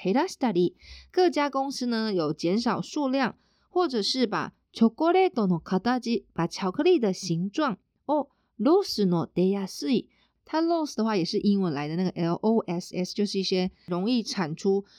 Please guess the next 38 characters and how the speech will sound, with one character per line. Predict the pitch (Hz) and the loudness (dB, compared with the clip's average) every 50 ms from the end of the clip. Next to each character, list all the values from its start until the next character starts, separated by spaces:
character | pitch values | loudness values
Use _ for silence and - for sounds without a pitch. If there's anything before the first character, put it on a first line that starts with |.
| _ _ _ | _ _ _
不 | - 262 | -2 0
良 | 220 196 185 196 | 0 0 -2 -2
品 | - 202 185 156 | -2 -2 -2 -2
的 | 156 156 | -2 -6
ハ | 156 - - 277 294 294 294 294 294 | -6 -4 -4 -4 -4 -4 -6 -6 -6
ー | 277 | -2
ド、 | - 247 247 240 - - _ _ _ _ _ | -2 0 0 -2 -2 -6 _ _ _ _ _
愛 | - 262 240 220 | -2 -2 -2 0
心 | - - 190 196 202 | 0 -2 -2 -2 -2
型 | - - 160 151 147 | -2 -4 -4 -6 -6
啊， | 147 151 160 | -6 -6 -2
或 | - 233 214 | -2 0 0
者 | 185 160 | 0 -2
是 | - - 180 | -2 -2 -2
丸 | 165 160 160 165 165 185 | 0 0 0 0 2 2
型、 | 233 277 311 294 - 262 262 - _ 233 220 214 - _ _ _ _ _ _ | 4 4 2 2 0 -2 -2 -2 _ -2 -2 -2 -4 _ _ _ _ _ _
圆 | - 185 175 185 214 | 0 2 2 2 2
形 | 214 - 180 | 0 0 -2
的 | 165 165 160 | -2 -2 -2
这 | 160 - 196 185 | -2 -2 0 0
一 | 180 180 | 0 -2
种。 | 180 - 151 - - _ _ _ _ _ _ _ _ - | -4 -6 -6 -6 -10 _ _ _ _ _ _ _ _ -6
从 | - - 214 233 | -2 -2 0 0
这 | 254 339 339 | 0 0 0
些 | 311 - 285 277 277 269 - | 0 0 -2 -2 -2 -2 -2
圆 | - - 190 190 214 254 | 0 0 0 2 0 0
形 | 254 - 190 180 | -2 -2 0 0
或 | 202 208 | 0 0
是 | 196 | -2
爱 | - - 240 214 202 | -2 0 0 0 0
心 | 196 - 202 208 | 0 0 0 0
型 | 202 - 170 156 | -2 -4 -6 -6
呢， | 156 156 156 | -6 -4 -4
来 | 151 151 156 | -4 -4 -4
换 | - - 254 233 202 | -4 -2 -2 -2 -2
成 | - 185 170 175 - _ | -2 -2 -4 -4 -6 _
四 | - - - - 202 | -12 -8 -2 0 0
角， | 202 - 269 302 | 2 2 0 0